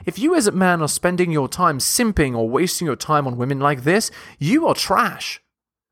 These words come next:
You should spend your time wisely. That is not it.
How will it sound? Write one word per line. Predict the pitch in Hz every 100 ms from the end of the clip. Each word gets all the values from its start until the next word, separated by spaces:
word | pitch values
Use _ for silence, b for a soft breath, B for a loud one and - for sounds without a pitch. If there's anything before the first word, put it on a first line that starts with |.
| _ _ _ _ _ -
You | 117 190 277
should | - 180
spend | - 190 175
your | 160 147
time | - 185 165 135
wisely. | 135 190 269 170 131 98 - _ _
That | 120 113 180 180 - 160
is | 135
not | 135 139 117
it. | 123 98 -